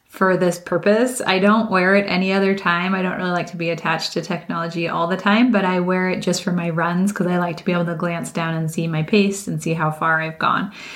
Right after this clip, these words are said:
And so, um, I am running and I, I glance at my watch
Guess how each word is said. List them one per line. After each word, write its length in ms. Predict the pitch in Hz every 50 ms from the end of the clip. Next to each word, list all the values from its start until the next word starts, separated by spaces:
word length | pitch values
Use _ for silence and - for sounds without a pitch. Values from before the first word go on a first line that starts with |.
| - - - - - - - _ _
And 180 | - 196 196 196
so, 640 | - 220 214 208 208 202 196 196 196 190 196 - - _
um, 600 | - 190 190 185 190 190 185 185 180 180 180 190 185 - - _ - _ _
I 460 | - 185 190 185 185 180 185 185 - -
am 180 | 185 180 185
running 360 | 190 190 190 196 196 196 196 196
and 200 | - 175 175 175
I, 360 | 170 170 175 170 165 160 - -
I 160 | 170 170 170
glance 420 | 160 190 190 196 202 208 202 202
at 300 | 196 185 165 - - -
my 240 | 180 185 190 185 185
watch 560 | 175 175 165 170 180 - - - - - -